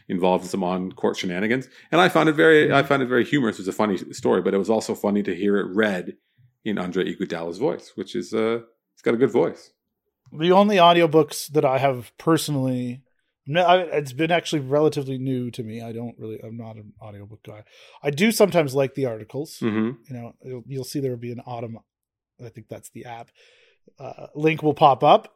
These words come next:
Speaker 2: 'cause I can, you know, I can listen to somebody read a, an article I wouldn't otherwise read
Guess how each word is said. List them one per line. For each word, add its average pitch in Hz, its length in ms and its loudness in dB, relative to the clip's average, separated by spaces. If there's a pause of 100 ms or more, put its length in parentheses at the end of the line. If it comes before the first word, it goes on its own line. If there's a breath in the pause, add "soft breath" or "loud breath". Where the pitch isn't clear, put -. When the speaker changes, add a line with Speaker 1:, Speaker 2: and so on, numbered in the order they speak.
Speaker 2:
'cause 156 140 -6
I 147 80 0
can, 135 340 -6
you 170 120 -14
know, 143 280 -10
I 147 60 -10
can 143 160 -12
listen 139 240 -6
to 127 280 -4
somebody 135 340 -6
read 135 360 -6
a, 123 320 -6
an 127 80 -14
article 120 340 -10
I 120 40 -8
wouldn't 120 220 -8
otherwise 110 460 -18
read 110 280 -16